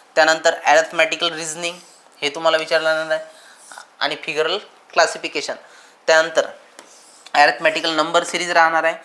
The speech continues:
नॉन व्हर्बल रिझनिंग राहणार आहे. नॉन व्हर्बल रिझनिंगमध्ये तुम्हाला आकृत्या दिल्या राहतील,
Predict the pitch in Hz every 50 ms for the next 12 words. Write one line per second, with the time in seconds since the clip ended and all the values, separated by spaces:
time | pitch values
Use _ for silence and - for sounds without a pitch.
0 | - - - - - - - 139 139 147 156 165 160 147 147 147 147 170 170 165
1 | 170 165 165 170 170 170 170 170 165 160 160 160 156 151 160 170 151 139 139 143
2 | 143 143 143 147 151 151 156 151 147 160 160 165 165 160 156 165 160 165 160 165
3 | - - - 139 - 160 156 165 160 170 - 170 165 165 160 160 156 151 - 160